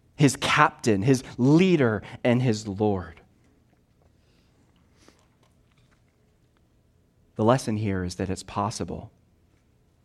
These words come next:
to be within an inch of God's kingdom. And it's not just possible to live within an inch of God's kingdom, it's also possible to die.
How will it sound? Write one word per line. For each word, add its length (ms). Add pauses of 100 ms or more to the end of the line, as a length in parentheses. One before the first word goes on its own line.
to 80
be 180
within 320
an 140
inch 240
of 100
God's 260
kingdom. 420 (2250)
And 80
it's 120
not 120
just 180
possible 500
to 160
live 540 (520)
within 580
an 140
inch 360
of 120
God's 260
kingdom, 540
it's 240
also 340
possible 720 (560)
to 100
die. 520